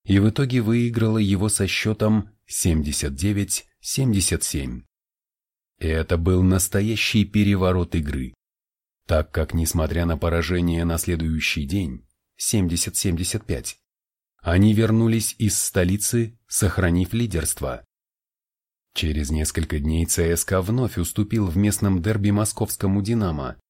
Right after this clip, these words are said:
своему заклятому врагу, набравшему в том сезоне около ста очков. Анатолий Блик. В тысяча девятьсот семидесятые годы была, если можно так сказать,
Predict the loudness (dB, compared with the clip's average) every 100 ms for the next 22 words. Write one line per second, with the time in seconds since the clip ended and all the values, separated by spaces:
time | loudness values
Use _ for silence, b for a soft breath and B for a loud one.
0 | _ _ -12 -4 0 2 2 0 0 0
1 | 0 0 0 0 -2 -4 -6 -10 _ _
2 | _ _ _ 0 2 2 0 -4 -2 -2
3 | -2 -4 -4 -4 -2 -4 -2 0 -2 -2
4 | -4 -2 -2 -2 -2 -2 -2 -4 -6 -6
5 | -8 _ _ _ _ _ _ _ _ _
6 | _ _ _ _ 2 2 2 0 0 -2
7 | -6 -12 -20 _ _ _ _ _ -20 -8
8 | -4 -2 -2 -4 -2 -2 -2 -2 -2 0
9 | 0 0 -2 -2 -4 -2 -2 0 0 0
10 | 0 0 0 -2 -6 -12 _ -2 0 2
11 | 2 2 2 0 -2 -2 0 0 0 -2